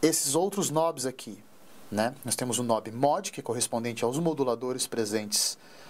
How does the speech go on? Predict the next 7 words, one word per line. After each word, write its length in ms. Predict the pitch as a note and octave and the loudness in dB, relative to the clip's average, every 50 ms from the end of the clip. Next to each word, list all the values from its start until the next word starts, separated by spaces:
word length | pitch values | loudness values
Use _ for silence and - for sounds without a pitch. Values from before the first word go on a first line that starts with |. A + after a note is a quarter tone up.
| - - - | -20 -12 -4
no 200 | A2 A2 B2 C3+ | 0 2 2 2
Mustang 360 | C3 A#2+ - - A#2+ A#2 A2 A2+ | 2 0 -2 -2 -2 -4 -4 -2
dois, 480 | A2 A#2+ A#2+ B2 C3+ D#3+ - - - - - - - - - - - - - - - - - | 0 2 2 2 0 -2 -4 -4 -6 -8 -18 -20 -20 -20 -20 -20 -20 -20 -20 -20 -12 0 4
e 100 | F#3+ G#3 | 4 4
esse 220 | G3+ G3+ - G#3 | 4 4 2 2
outro 200 | G3+ G3+ G#3 G3+ | 0 2 2 0
knob, 400 | E3+ D#3 D3 D3 D3+ D3+ E3 E3 | 4 4 4 4 2 0 -6 -12